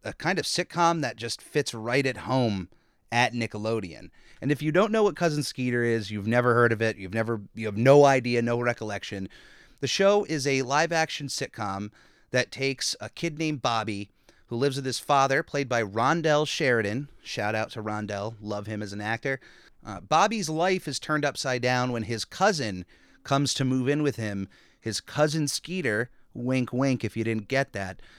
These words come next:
What's different here is that Skeeter is not an actor per se. Uh, Skeeter is a puppet who was performed by puppeteer Drew Massey,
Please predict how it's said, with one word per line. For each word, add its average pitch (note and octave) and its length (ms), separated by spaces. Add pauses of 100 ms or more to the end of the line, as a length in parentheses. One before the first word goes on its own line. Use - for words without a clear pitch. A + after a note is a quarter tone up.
(180)
What's D3 240
different A3 340
here C#3 200
is A#2+ 120
that A2 200
Skeeter B3 560
is D#3 260
not D3+ 420 (240)
an C3 180 (160)
actor D3 540
per A2 300
se. G2 500 (340)
Uh, A2+ 200
Skeeter D#3 800
is B2 320
a B2+ 140
puppet - 380 (440)
who E3 120
was D#3 180
performed E3 640
by C3 180
puppeteer E3+ 640
Drew B2 340
Massey, F#3+ 640